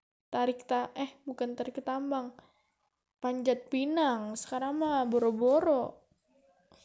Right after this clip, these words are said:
Ah, apa sih, gue logatnya macem-macem nih ya.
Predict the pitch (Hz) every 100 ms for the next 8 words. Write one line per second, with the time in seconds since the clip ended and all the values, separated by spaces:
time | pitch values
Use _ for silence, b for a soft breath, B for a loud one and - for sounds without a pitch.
0 | b b b _ _ _ _ 302 330 330
1 | 285 311 302 349 294 330 349 330 285 277
2 | 254 262 262 370 359 294 285 277 277 320
3 | 240 233 320 330 269 226 220